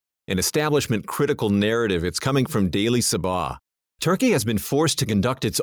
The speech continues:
own counterterrorism operations in northern Syria and northern Iraq because the U S has continuously disregarded its nato allies' security concerns.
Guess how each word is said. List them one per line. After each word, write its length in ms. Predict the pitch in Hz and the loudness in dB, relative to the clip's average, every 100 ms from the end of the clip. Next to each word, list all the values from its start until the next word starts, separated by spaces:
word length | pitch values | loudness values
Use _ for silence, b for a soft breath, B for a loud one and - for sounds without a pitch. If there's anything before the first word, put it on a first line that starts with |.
| - | 0
own 280 | 139 147 | 2 2
counterterrorism 1040 | 139 - 135 135 139 - 131 135 101 90 95 | 0 -2 -2 0 -2 0 0 2 2 2 0
operations 640 | 90 95 90 92 92 101 | -2 -2 0 0 0 0
in 120 | 101 95 | 2 2
northern 340 | 104 104 92 | 2 2 0
Syria 580 | - - 135 110 101 113 | 0 0 2 2 2 0
and 260 | 113 131 151 | 0 0 2
northern 360 | 113 104 101 101 | 2 2 2 2
Iraq 500 | 98 107 160 120 - | 2 2 0 -2 -4
because 380 | 101 120 107 - _ _ _ _ | -4 -2 -2 -4 _ _ _ _
the 120 | 101 | 0
U 180 | 110 143 | 2 4
S 180 | 196 - | 2 0
has 140 | 117 | -2
continuously 720 | - 101 - 214 185 123 123 | -2 -4 0 0 2 0 0
disregarded 800 | 85 71 185 - 117 107 135 117 | -2 0 0 0 0 0 2 2
its 220 | 98 - 104 | 0 0 2
nato 420 | 98 143 151 135 | 2 4 4 2
allies' 420 | 110 113 104 98 | 2 -2 0 0
security 480 | - 95 - 226 120 | -2 -4 -2 0 0
concerns. 680 | - 82 - 76 57 - | 0 -4 -2 -2 -4 -8